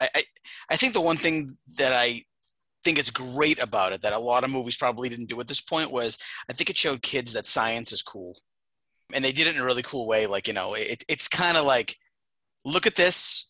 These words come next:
We have cool machines that were made by science, and they can, they can trap ghosts." And I, I wonder,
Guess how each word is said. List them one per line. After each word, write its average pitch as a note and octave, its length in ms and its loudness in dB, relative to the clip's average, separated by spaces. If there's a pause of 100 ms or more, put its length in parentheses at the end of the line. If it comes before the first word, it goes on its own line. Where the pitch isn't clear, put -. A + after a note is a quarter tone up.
(140)
We C#3 180 -2
have D#3 180 2
cool F#3 260 0
machines F3 680 0
that C#3+ 140 0
were B2+ 60 -2
made C3+ 220 0
by C3 100 2
science, D#3 480 2
and C3 160 2
they B2 80 0
can, B2 360 -2
they B2 120 0
can B2+ 160 -2
trap C3+ 340 0
ghosts." - 600 0 (320)
And B2+ 220 0
I, C3 180 2
I C#3+ 80 4
wonder, C#3+ 600 2